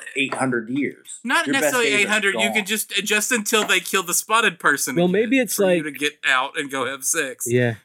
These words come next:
Speaker 2: And then they put you in a new spotted
Speaker 3: I don't
Speaker 2: person.
Speaker 1: No, you, they have to put you in a new spotted person right away. You don't get, you don't get that, like, you don't get shore leave.
Speaker 3: Yeah, after you,
Speaker 2: Where did
Speaker 3: after
Speaker 2: this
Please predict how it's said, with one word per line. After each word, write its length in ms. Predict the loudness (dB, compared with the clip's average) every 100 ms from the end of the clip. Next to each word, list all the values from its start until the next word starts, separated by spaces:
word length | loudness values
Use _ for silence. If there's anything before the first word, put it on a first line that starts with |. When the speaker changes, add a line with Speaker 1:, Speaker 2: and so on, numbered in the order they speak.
| -6
Speaker 2:
And 140 | -2
then 80 | 0
they 100 | 2
put 220 | 2 0
you 80 | 0
in 60 |
a 60 | -2
new 180 | -2 -2
spotted 320 | -4 -6 -2
Speaker 3:
I 40 | 2
don't 100 | 2
Speaker 2:
person. 120 | 4
Speaker 1:
No, 120 | 2
you, 180 | 2 2
they 120 | 2
have 140 | 2 0
to 60 |
put 200 | -4 -4
you 100 | -2
in 80 | -2
a 80 | 2
new 160 | 2
spotted 280 | 2 2 2
person 220 | 0 0
right 140 | 2 4
away. 160 | 2 0
You 140 | -2
don't 160 | -4 -2
get, 200 | -4 -6
you 180 | -6 -4
don't 160 | -4
get 160 | -6 -2
that, 220 | -2 2
like, 180 | 0 0
you 80 | -6
don't 100 | -4
get 100 | -4
shore 400 | -2 0 2 2
leave. 160 | 0 0
Speaker 3:
Yeah, 180 | 0 0
after 260 | 0 2 2
you, 200 | 2 0
Speaker 2:
Where 140 | 0
did 120 | 0 0
Speaker 3:
after 100 |
Speaker 2:
this 100 | 0